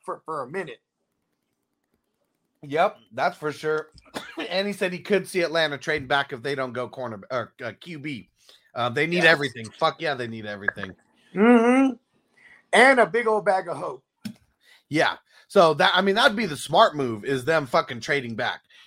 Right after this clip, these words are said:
Speaker 2: you know, right there. And if they could get two late first round picks from the Chiefs, that'd be fucking dope for, uh, for trading away that number eight.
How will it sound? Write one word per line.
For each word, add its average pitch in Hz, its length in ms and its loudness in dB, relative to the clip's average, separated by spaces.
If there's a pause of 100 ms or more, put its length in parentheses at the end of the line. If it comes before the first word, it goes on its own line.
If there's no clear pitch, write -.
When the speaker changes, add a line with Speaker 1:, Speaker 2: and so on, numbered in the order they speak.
Speaker 2:
you 147 100 -6
know, 147 140 4
right 135 280 2
there. 120 140 -2
And 117 80 -6
if 143 120 -8
they 226 120 0
could 165 300 -6
get 175 240 -4
two 240 380 -6 (260)
late 190 300 0
first 196 280 -2
round 180 280 0
picks 185 240 -4
from 190 140 -2
the 147 60 -8
Chiefs, 175 440 -12
that'd 190 200 2
be 147 100 -6
fucking 120 460 -4
dope 135 300 -10 (360)
for, 131 320 2
uh, 117 120 2
for 127 180 -6
trading 123 300 -2
away 120 180 -4
that 113 200 -8
number 110 260 -6
eight. 98 200 -14